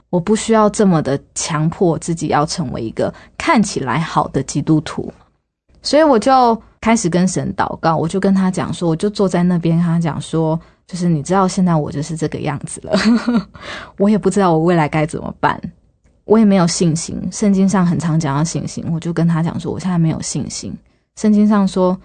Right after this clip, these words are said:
有一个芥菜种的信心就好，我就说我没有芥菜种的信心，我只有尘螨大小的信心。但是我相信如果我有一个尘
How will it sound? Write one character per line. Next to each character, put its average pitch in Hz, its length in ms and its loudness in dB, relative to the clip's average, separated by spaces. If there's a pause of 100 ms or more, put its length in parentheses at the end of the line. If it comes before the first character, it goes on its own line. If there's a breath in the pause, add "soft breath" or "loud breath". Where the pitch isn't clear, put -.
(100)
有 160 100 0
一 165 100 -6
个 180 140 0
芥 196 180 0
菜 190 200 0
种 139 160 -2
的 131 80 -4
信 175 180 0
心 160 180 2
就 156 140 -2
好， - 340 -8
我 165 140 -4
就 175 100 -4
说 185 180 -2
我 165 80 2
没 165 120 4
有 160 80 2
芥 170 140 -2
菜 165 160 0
种 120 160 -6
的 151 40 -4
信 170 200 -2
心， 165 140 -2
我 151 100 -2
只 170 80 -4
有 165 100 0
尘 160 200 -6
螨 151 220 0
大 156 200 0
小 160 140 -4
的 - 120 -6
信 - 180 -4
心。 - 280 -6 (500)
但 226 120 2
是 220 60 4
我 180 100 2
相 190 200 0
信 202 160 2
如 175 160 2
果 165 260 2 (220 soft breath)
我 180 140 0
有 202 100 4
一 160 140 0
个 165 120 0
尘 165 240 -4